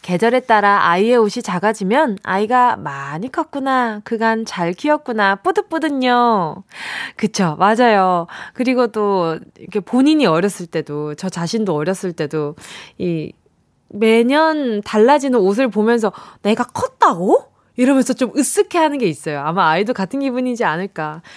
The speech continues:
자, 꾸미맘 님께요. 제가 스킨케어 세트 하나 보내드릴게요. 고생 많으십니다.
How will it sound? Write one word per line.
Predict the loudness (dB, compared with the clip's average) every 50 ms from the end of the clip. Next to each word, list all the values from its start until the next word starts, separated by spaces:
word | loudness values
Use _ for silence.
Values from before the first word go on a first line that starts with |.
| -20 -20 -14
자, | _ -8
꾸미맘 | -8 -4 -4 -2 -2 0 0 0 0 0 0 -2 0 0 0 0
님께요. | -2 -2 -2 -2 0 0 0 0 0 -2
제가 | -2 -4 -4
스킨케어 | -6 -6 -2 -2 -2 0 0 -2 -2
세트 | -2 -2 -6 -4 0 0 0 0 -2
하나 | -4 -10 -6 -6 -6 -6
보내드릴게요. | -6 -6 -6 -6 -4 -6 -6 -10 -10 -10 -10 -10 -8 -8 -8 -8
고생 | -8 -8 -8 -6 -6 -6
많으십니다. | -8 -6 -2 -2 -2 0 0 -2 -2 -2 -4 -6 -8 -8 -8 -12